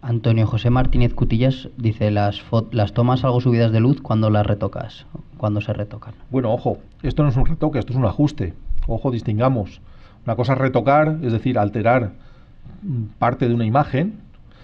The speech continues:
Speaker 2: y otra cosa es ajustar la imagen en general, pues, de colorimetría. O sea, una cosa es decir, pues, eh, la cara de este señor la voy a sobreexponer y la, le voy a dar otro color.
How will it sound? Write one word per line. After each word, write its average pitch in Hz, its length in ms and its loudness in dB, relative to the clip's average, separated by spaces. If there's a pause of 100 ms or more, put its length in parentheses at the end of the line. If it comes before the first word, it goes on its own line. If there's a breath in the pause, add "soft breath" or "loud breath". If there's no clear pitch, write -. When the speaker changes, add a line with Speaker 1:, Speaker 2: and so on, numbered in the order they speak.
(160 loud breath)
Speaker 2:
y 120 100 0
otra 107 180 0
cosa 120 160 -2
es 123 80 -2
ajustar 113 540 0
la 120 100 -2
imagen 101 400 -6
en 117 80 -6
general, 101 460 -4
pues, 131 140 -4
de 113 120 -4
colorimetría. 107 840 -4 (220 loud breath)
O - 40 -20
sea, 113 100 -4
una 98 100 -2
cosa 104 200 -4
es 104 60 -4
decir, 110 300 0 (220)
pues, 113 160 -10 (140)
eh, 104 420 -6 (320 loud breath)
la 95 200 -8
cara 113 280 0
de 113 80 -2
este 113 140 -6
señor 117 340 0
la 90 120 -4
voy 104 120 0
a 98 80 0
sobreexponer 104 640 -6
y 104 60 -4
la, 95 200 -4
le 95 80 -6
voy 95 140 -4
a 98 40 0
dar 101 80 0
otro 107 200 -4
color. 143 460 0